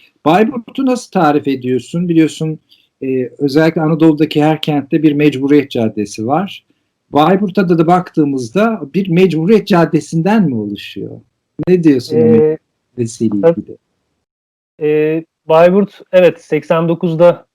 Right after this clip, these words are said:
Speaker 2: e, il olmuş, vilayet olmuş bir şehir. E, uzun yıllarda aslında o ilçe, yani ilçe görünümünü korumuş elbette. Fakat tabii son yıllarda, e,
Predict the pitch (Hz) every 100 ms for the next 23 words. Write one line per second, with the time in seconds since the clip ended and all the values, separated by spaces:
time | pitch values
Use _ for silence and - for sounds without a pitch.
0 | _ 139 135 131 131 127 127 - 165 156
1 | 143 165 180 - _ _ _ - 151 151
2 | 156 160 139 131 - 131 143 190 233 _
3 | _ _ _ _ _ _ _ - 180 190
4 | 202 285 285 254 233 220 277 277 - -
5 | 208 208 233 240 262 254 214 214 214 202
6 | 202 - 220 - _ _ _ _ _ -
7 | 143 139 151 170 214 202 190 185 180 185
8 | 196 240 208 175 _ _ _ - 202 214
9 | 180 - - _ _ _ _ 151 143 143
10 | - 240 - _ _ _ _ _ _ -
11 | 202 247 247 262 220 240 233 220 202 165
12 | 156 226 240 190 180 175 175